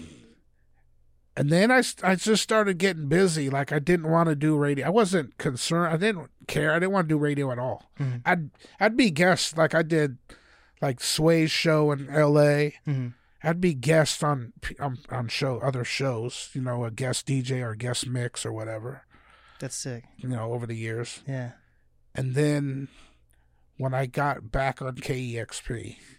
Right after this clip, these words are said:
Speaker 1: So here's the funny thing. They actually asked somebody I know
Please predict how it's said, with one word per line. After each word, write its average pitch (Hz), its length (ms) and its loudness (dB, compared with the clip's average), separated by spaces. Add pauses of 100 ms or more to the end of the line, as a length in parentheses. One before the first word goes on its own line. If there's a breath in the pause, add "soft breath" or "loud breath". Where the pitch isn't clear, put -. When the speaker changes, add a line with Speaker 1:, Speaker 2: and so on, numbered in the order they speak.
(340 loud breath)
Speaker 1:
So - 140 2
here's 196 220 8
the 208 100 6
funny 185 300 4
thing. 113 280 -4 (760 soft breath)
They 165 100 4
actually 190 460 2
asked 165 340 2
somebody 156 640 0
I 156 260 2
know 135 520 -4